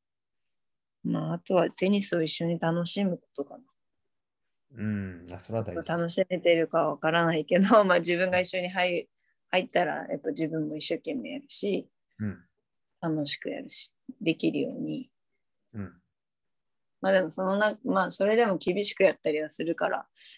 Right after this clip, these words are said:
Speaker 1: 子供たちが楽しく感じてるかわかんないけど、最終的に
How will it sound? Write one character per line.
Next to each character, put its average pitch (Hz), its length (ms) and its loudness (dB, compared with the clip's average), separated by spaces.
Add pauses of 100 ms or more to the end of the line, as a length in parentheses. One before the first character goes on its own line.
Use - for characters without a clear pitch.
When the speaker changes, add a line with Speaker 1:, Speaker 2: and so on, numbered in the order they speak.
(100)
Speaker 1:
子 - 80 -2
供 208 220 2
た 180 120 4
ち 156 160 0
が 151 120 0
楽 175 260 0
し - 100 -2
く 170 140 -4
感 160 240 -4
じ 156 80 -10
て 254 140 -6
る - 80 -6
か - 100 -12
わ - 100 -8
か 302 200 -10
ん 294 40 -4
な 277 120 -6
い 262 40 -14
け - 120 -20
ど、 - 80 -20
最 190 240 0
終 196 200 -4
的 196 300 -2
に 190 240 -4